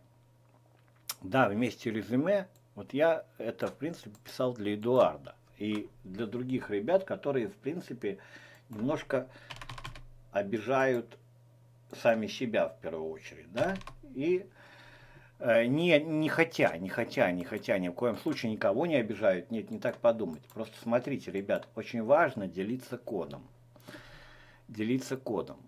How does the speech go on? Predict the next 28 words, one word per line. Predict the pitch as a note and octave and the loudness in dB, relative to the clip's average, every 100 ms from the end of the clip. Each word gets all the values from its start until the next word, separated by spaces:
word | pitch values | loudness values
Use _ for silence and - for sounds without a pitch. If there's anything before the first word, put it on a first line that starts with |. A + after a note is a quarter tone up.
| - | -18
Вот | - - | -14 -4
у | A#2+ | 2
вас | A#2+ G2+ | 4 2
что-то | - A2 F#2+ F2+ | -2 -6 -4 -4
делается, | F#2 F3+ A3 A#2+ - - | 0 2 4 2 0 -12
да, | D2 C3 F#3+ - _ - | -4 -2 -2 -8 _ -16
прочитаете, | - - - F2 - - - | -14 -4 0 0 -2 -14 -8
да, | - F#3 - - - - - - _ _ _ _ _ _ - - | -8 -8 -18 -20 -20 -20 -20 -20 _ _ _ _ _ _ -14 -2
и | C#3+ D#3 - - - | 2 2 0 -10 0
вот | C3+ - - | 0 0 -4
смотрите, | - D3 D#3 D#3+ B2+ - - - _ _ _ _ _ - | -2 2 2 2 0 -2 -8 -10 _ _ _ _ _ -2
вот | A2+ A#2 | 0 0
Дима | C3 E3 C#3 | 2 4 6
Наг | C#3 D3+ B2 - | 6 6 6 0
или | - A#2+ | -4 -2
там | C3 B2+ A2+ | 4 2 2
Сергей | C3 B2 C#3+ C3+ | -4 -2 0 0
Асачи, | - C#3 B2+ - B2 | 2 0 0 -2 0
или | A#2+ C3 | 0 0
там | C3 B2+ B2+ | 2 2 4
есть | B2+ B2+ | 2 2
Володя | B2 B2 C3 C3 B2+ | 4 4 6 2 0
Фомичев, | C3 B2 B2+ - B2+ A#2+ | -2 -2 -2 0 0 0
вот | B2 | 0
они | C#3 D3 | 0 0
делают, | C3 D#3 G3+ D#3 F#2+ - - G#2+ | 2 4 6 6 2 -2 -12 -6
но | A#2 | -2
ведь | C3 C3 | 0 -2